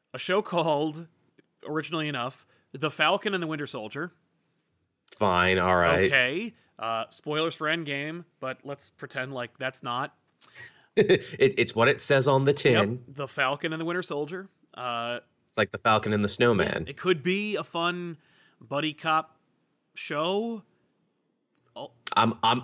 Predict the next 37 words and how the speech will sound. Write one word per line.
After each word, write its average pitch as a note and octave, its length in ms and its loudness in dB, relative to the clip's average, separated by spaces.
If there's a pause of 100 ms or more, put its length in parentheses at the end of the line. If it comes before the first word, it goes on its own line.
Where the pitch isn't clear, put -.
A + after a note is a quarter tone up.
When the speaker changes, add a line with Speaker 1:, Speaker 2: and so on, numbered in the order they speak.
Speaker 2:
I'm C3 180 4
down G#2 260 6
for G#2 120 -4
that. G#2 180 4
I A2+ 140 6
wonder, A#2+ 340 2
is G#2+ 120 -2
Bucky A#2+ 320 0
still B2 260 4
gonna A#2+ 120 2
be A#2 140 4
living A2+ 320 4
in A#2 120 4
Wakanda? A2 720 4
Is F2 120 2
that G2+ 180 2
gonna A2 140 -2
be G#2+ 100 -2
the G2+ 80 -2
backdrop G2+ 640 -2
of G#2 140 -8
this - 120 -2
Speaker 1:
I D#3+ 120 2
Speaker 2:
show? F#3 100 -2
Speaker 1:
doubt D#3 400 4
it. G#2 240 -4
<laughs> - 20 0
I - 720 2
think G3 140 2
it's F#3+ 140 -2
gonna F#3+ 180 -2
be, D#3 240 -2
like, C#3+ 140 -6
a C3+ 80 -8
kind C#3+ 240 -8
of, A#2 120 -12 (460)
uh, A#2 400 -2